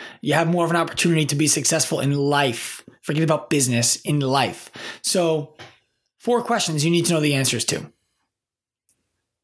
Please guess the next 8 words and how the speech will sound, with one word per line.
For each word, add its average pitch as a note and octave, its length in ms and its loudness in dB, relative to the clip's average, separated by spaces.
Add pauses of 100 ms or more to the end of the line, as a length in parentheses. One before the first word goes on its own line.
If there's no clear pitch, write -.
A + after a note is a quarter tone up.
(1200)
<sighs> - 20 -12
I - 1200 -4
wanted C#3 200 0
to C3+ 60 -4
get G#2 160 -2
right A2 220 -2
to - 160 0
it. - 240 -4